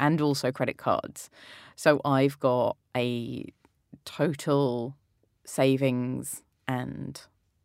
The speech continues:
current account balance, a total positive money and a total negative money ready at a glance that I can see at any time. And I personally find that very, very motivating. Watching the positive balance increasing over time is, is super motivating for me to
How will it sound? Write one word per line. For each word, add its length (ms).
current 220
account 240
balance, 560
a 40
total 300
positive 380
money 220
and 100
a 40
total 320
negative 380
money 320
ready 340
at 100
a 60
glance 460
that 120
I 60
can 160
see 160
at 60
any 160
time. 340
And 120
I 80
personally 320
find 240
that 140
very, 200
very 140
motivating. 680
Watching 580
the 100
positive 480
balance 580
increasing 800
over 260
time 440
is, 220
is 300
super 500
motivating 600
for 140
me 160
to 280